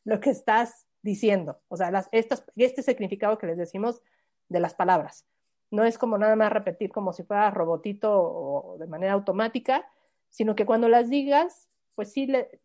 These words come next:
pienses que están como intencionadas, que tienen un significado.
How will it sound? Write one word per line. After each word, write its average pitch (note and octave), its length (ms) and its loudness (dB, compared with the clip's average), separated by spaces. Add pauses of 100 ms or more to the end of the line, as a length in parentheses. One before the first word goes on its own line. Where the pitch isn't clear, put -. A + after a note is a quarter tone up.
(140)
pienses A3+ 340 -2
que - 80 -6
están G3+ 360 -8
como A#3 180 -4
intencionadas, F3+ 680 -4
que E3+ 80 -8
tienen G3 280 -4
un G#3 100 -6
significado. F3 720 -8